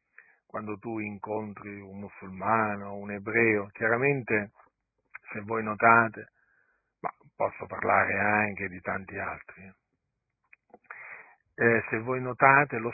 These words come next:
scontro, lo scontro avviene sulla grazia e sulla verità. Eh, loro intoppano in Gesù Cristo, sia gli ebrei che i musulmani. Per esempio, no? Fa-, ne-, li prendo per esempio.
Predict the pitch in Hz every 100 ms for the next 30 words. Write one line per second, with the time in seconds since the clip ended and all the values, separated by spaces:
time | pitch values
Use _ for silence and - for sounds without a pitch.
0 | - - 117 113 113 - 135 143 - _
1 | _ - 110 - - 104 104 107 - 131
2 | 175 _ - 113 104 117 123 127 123 -
3 | 104 107 123 120 - - - - 92 95
4 | - - - _ _ _ _ _ _ _
5 | _ _ _ _ - - - - - _
6 | _ _ _ 123 113 110 107 113 143 156
7 | 139 127 120 127 123 123 127 - - 147
8 | 143 - 113 113 110 117 113 - - -
9 | - - - _ _ _ _ _ _ _
10 | _ _ _ _ _ - - 135 113 101
11 | 101 104 117 127 127 135 - - 107 101
12 | 101 - - - - - _ 117 117 110
13 | 123 101 90 120 120 98 107 101 104 107
14 | 104 101 120 107 127 127 117 107 107 -
15 | 90 98 _ -